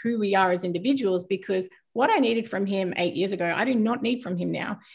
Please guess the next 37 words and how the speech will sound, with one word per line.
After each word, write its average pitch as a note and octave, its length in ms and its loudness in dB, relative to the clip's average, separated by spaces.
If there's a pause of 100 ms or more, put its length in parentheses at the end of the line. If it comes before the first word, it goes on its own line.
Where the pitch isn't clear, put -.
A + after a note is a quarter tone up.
(240)
And G#3 200 4
so A3 220 2
we've G#3+ 260 0
really C4 260 6
had A3+ 180 2
to G#3 80 -4
keep - 300 -8
reinventing F#3+ 640 0
who G3+ 140 0
we F#3+ 140 4
are F3 140 2
as F3 120 -2
an F#3 80 -2
individual F#3 580 0
and F#3+ 220 0
as F#3 120 -2
a F3+ 40 -4
couple. F3 480 -6 (440)
And, G3 400 2
um, F#3+ 480 0 (340)
that C4 220 4
comes D#4 240 2
with A#3+ 140 0 (120)
every, G#3 640 2
I F3+ 200 0
believe, F3+ 420 0
leg F3 200 2
of F3 60 0
the F3 80 -2
journey, E3+ 340 -2
especially A3 380 -2
on A#3 120 2
the F3 160 -4
entrepreneur E3+ 580 -4
space. A#3+ 380 -4
It's F#3 160 -10
like, F3+ 200 0